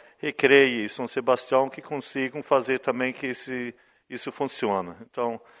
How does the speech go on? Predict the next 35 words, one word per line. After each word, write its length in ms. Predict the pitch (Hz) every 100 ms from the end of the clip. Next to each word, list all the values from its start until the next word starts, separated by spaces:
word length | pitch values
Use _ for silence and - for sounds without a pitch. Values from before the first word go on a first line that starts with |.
| - - _ _
a 60 | 120
gente 280 | 139 123
tem 160 | 123 135
que 60 | 127
agradecer 580 | 131 123 110 - 151
o 60 | 151
nosso 260 | 135 131 -
querido 400 | - 127 127 123
prefeito 460 | 131 - 127 120
Hilário 340 | 117 117 110 107
Rupp, 240 | 131 147 - _ _ _ - _
né, 180 | 123 123
é 60 |
um 80 | 117
projeto 640 | 113 123 110 127 127 - 113
dele, 480 | 120 127 139 143 - _ _ _
como 520 | - 123 127 120 110 - - _ _ _ _ _ _
a 120 | 113
Vivo 400 | 110 139 143 127
praticamente 800 | - 131 131 131 139 123 127 120
não 160 | 143 151
tem 160 | 151
mais 220 | 139 131
interesse 540 | 131 123 127 131 139 135
em 80 | 127
colocar 440 | 135 123 - 120
torre 300 | - 131 127
de 60 | 127
telefone 560 | 120 117 - 120 117
aqui 240 | 113 - 113
no 100 | 117
estado 340 | - 120 113
do 40 |
Espírito 320 | - 113 120 -
Santo, 340 | 139 151 151